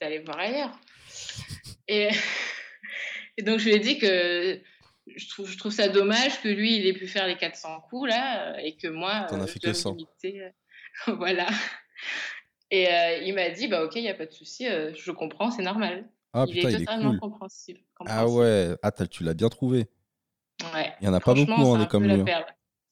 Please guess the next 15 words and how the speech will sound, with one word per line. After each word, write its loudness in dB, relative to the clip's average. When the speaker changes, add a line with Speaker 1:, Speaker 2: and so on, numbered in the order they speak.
Speaker 1:
Ouais, 0
je -6
sais. -10
Speaker 2:
Ah, 2
franchement, 0
il 4
y -
en 4
a 4
Speaker 1:
Il 6
Speaker 2:
pas 8
Speaker 1:
va 6
être, 2
Speaker 2:
beaucoup. -8
Speaker 1:
arrête, -2